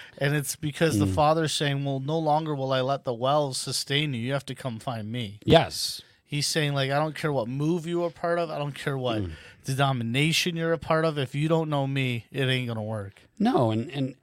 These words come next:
Speaker 2: I think that, you know, I, I also realized that God can do more in a day than I can do in my whole life.
Speaker 1: It's
Speaker 2: And
Speaker 1: true.
Speaker 2: we see that when he moves sovereignly at times. And so
Speaker 1: Mm.
Speaker 2: I'd been, you know, in all kinds of things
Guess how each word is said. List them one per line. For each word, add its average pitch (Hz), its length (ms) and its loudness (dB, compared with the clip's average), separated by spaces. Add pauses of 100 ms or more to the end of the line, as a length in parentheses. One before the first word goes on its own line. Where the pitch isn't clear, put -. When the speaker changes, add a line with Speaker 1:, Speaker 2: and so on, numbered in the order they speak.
(140)
Speaker 2:
I 160 160 0
think 160 260 0
that, 139 220 0
you 135 140 2
know, 131 260 2 (560)
I, 151 220 4 (120)
I 151 100 2
also 160 440 4
realized 117 520 4
that 110 200 2
God 143 240 6
can 135 160 2
do 113 160 4
more 117 340 4
in 117 120 4
a 101 80 0
day 110 400 4
than 95 180 0
I 101 140 0
can 110 160 0
do 107 140 0
in 104 60 0
my 90 140 -2
whole 123 400 2
life. 95 400 -2 (400)
Speaker 1:
It's - 160 -14
Speaker 2:
And 120 280 2
Speaker 1:
true. 117 80 2
Speaker 2:
we 117 100 8
see 208 380 0
that 104 320 2
when 110 120 6
he 110 100 6
moves 117 320 6
sovereignly 117 680 2
at 131 120 -10
times. 104 400 -6 (340)
And 117 260 2
so 117 360 2
Speaker 1:
Mm. 120 200 -8 (100)
Speaker 2:
I'd 165 240 10
been, 139 380 6 (220)
you 131 100 2
know, 113 180 6
in 113 80 4
all 123 140 4
kinds 175 380 0
of 101 80 -2
things 95 360 -2